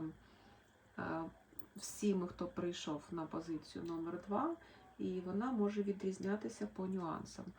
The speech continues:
Але я кажу, що це може бути вплоть до фізичного рівня. Це не просто розлучення, а це на фізичному рівні, коли не стало людини.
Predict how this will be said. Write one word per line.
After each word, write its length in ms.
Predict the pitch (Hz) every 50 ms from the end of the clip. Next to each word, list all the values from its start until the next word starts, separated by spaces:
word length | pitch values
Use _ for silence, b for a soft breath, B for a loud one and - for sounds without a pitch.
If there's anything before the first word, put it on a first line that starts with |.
| B B B B B B -
Але 260 | 180 180 190 226 269
я 80 | 277 269
кажу, 260 | - - 254 262 240
що 100 | 233 202
це 180 | - - 214 214
може 240 | 214 226 226 226
бути 260 | 214 220 226 233 - -
вплоть 380 | - - - 180 185 190 190
до 80 | 190 196
фізичного 840 | - - 185 - 175 190 - - - 180 170 151 165 165 165 - - - -
рівня. 400 | 165 - 175 175 160 170 - -
Це 140 | - - -
не 100 | 151 -
просто 420 | - - - 311 - - - 240 233
розлучення, 580 | 214 214 208 208 214 208 208 - 196 190 190 - -
а 60 | -
це 280 | - - - 196 196 - -
на 100 | 170 160
фізичному 760 | - - - - 180 175 - - - 170 165 165 165 160 160 B B B B B B B -
рівні, 460 | 170 170 185 208 233 240 233 226 - -
коли 200 | 175 165 180 180
не 220 | 170 170 180 196
стало 380 | 208 - - 165 165 165 170 175
людини. 480 | 170 175 160 - - - - - 208